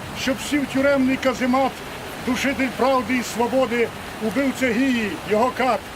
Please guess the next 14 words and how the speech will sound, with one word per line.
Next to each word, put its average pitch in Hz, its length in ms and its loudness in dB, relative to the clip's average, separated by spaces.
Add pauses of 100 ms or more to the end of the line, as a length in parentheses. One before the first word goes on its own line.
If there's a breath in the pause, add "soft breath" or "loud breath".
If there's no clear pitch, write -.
(440)
Течуть 262 360 0
щороку 262 400 2 (160)
сліз 277 220 2 (100)
потоки, 262 560 2 (440)
із 202 140 -4
наших 254 340 2 (180)
збайдужилих 262 600 0 (120)
віч. 262 320 0 (480)
Щороку 269 480 2
палимо 247 400 2
ми 226 140 2
марно, 254 580 4 (840)
за 233 100 4
нього 262 340 4